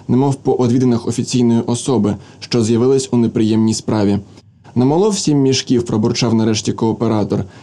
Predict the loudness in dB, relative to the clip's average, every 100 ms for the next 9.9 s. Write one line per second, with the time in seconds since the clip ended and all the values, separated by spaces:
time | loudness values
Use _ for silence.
0 | -4 0 0 0 0 2 2 2 2 2
1 | 2 0 -2 -2 0 0 2 0 0 -2
2 | -4 -10 -20 -10 -2 -2 0 -2 -2 0
3 | 2 0 0 -2 0 0 0 -2 -6 -6
4 | -16 -12 -2 -2 0 0 2 2 2 0
5 | -2 0 0 0 -2 0 0 0 0 0
6 | 0 -2 -4 -2 0 0 0 -2 0 0
7 | 0 0 -2 -4 -12 -20 -20 -8 -4 -2
8 | -2 0 0 0 0 0 0 0 -2 0
9 | 2 2 2 0 0 -2 -4 -2 -2